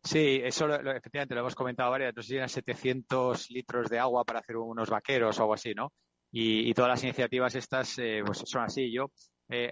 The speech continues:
a-, aquí, claro, este, este país es un país también de extremos, ¿no? Y, por ejemplo, a-, hablaba una de las empresas españolas, pues que, claro, el, por ejemplo, el tema del aislamiento, ¿no? Para que no se pierda ni, ni, eh, ni, ni un ápice de, del aire acondicionado en verano, porque, claro, aquí es, es, el calor es absolutamente insoportable. O sea, hay,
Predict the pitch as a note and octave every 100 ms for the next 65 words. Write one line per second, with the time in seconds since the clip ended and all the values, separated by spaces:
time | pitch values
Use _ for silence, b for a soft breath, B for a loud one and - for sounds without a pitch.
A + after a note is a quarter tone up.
0 | - A2+ - B2 - D3 E3 - D3+ A#2+
1 | - B2 - D3 D3+ D#3+ - B2 C3+ B2+
2 | C3 - C3+ C3+ A#2+ - C3 B2 G#2 G2
3 | A#2+ C3+ A2+ - G#2 C3+ A2+ G#2+ G2+ G2+
4 | G#2+ G#2+ B2 B2 B2+ B2+ B2+ B2+ B2+ B2
5 | B2 A#2+ B2+ B2 B2 B2 C3+ C3 D3+ -
6 | _ _ _ - - A#2 C#3+ C#3 - A#2+
7 | G#2+ - - B2 A2+ B2+ D3 D3+ C#3 C3
8 | C3 A#2 C3+ D#3 D3 C#3 C#3+ C#3 C#3+ A2+
9 | A2 A#2+ - C3+ C#3+ C#3+ C3 A#2 A2+ A2+
10 | A2 A2 G#2+ A2 G#2+ G#2+ A2+ A#2 A#2+ B2
11 | A#2+ C3 C#3 C#3 - C3+ B2 A#2+ A#2 A#2+
12 | C3 B2+ B2 B2+ C3 C3 C3+ C#3 G#2+ G2+
13 | C3 A#2+ - C#3+ - - - - B2+ A#2
14 | A#2 C#3 C#3+ - B2+ C3+ C#3 E3 D3+ C#3+
15 | A#2+ G#2 D3 C3 G2+ B2 A#2+